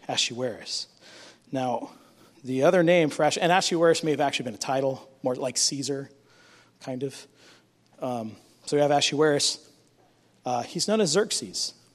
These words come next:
Okay, Xerxes, that's his name. Um, Xerxes was angry because he had a crazy drunken orgy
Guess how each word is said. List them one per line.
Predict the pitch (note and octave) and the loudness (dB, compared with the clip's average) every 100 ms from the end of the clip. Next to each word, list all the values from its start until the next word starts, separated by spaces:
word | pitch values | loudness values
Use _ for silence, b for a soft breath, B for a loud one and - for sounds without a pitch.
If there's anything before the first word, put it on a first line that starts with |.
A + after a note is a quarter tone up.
| _ _ _ _ _ _ _ _ | _ _ _ _ _ _ _ _
Okay, | B2 | -10
Xerxes, | B2 C#3+ F3+ - C3 C3 | -4 -2 -2 -2 -2 -4
that's | - A#2+ | -4 -4
his | - G#2+ - | -6 -6 -8
name. | A2 C3+ _ B B B B B - | -8 -10 _ B B B B B -8
Um, | C3+ C3 B2 A2+ A2+ - _ _ _ _ _ _ - - | -2 -2 -2 -6 -10 -16 _ _ _ _ _ _ -20 -8
Xerxes | - C#3+ D#3 - D3 C3+ C#3 - - B B B - | -2 0 0 0 0 0 0 -2 -6 B B B -6
was | C3+ C3+ C3 A#2+ - - | 0 2 2 0 -2 0
angry | E3 F#3 B2 G#2 - _ _ _ B B B B B | 2 2 -2 -8 -14 _ _ _ B B B B B
because | C#3 C3 C#3+ C3 | -8 -2 0 0
he | E3 | 0
had | C#3 D3 C#3+ | 0 2 2
a | C3+ B2 B B B | 0 -2 B B B
crazy | - F3+ F#3+ | -2 0 0
drunken | E3+ F3 D#3 D3 | 0 0 0 -2
orgy | B2+ A#2+ C3+ C3 | -2 -2 -4 -4